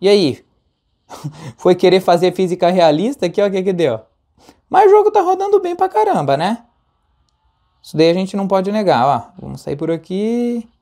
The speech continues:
Ai, tô fazendo o caminho errado, tô fazendo o caminho errado. Ah,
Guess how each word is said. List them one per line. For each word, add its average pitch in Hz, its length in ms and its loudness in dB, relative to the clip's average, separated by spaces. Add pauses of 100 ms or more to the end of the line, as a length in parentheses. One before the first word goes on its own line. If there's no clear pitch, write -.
(260)
Ai, 302 460 -2
tô 247 100 -2
fazendo 220 280 0
o 220 40 -6
caminho 220 280 0
errado, 220 480 -2
tô 202 120 -6
fazendo 190 300 -6
o 190 60 -8
caminho 190 240 -4
errado. 180 600 -8 (800)
Ah, - 340 0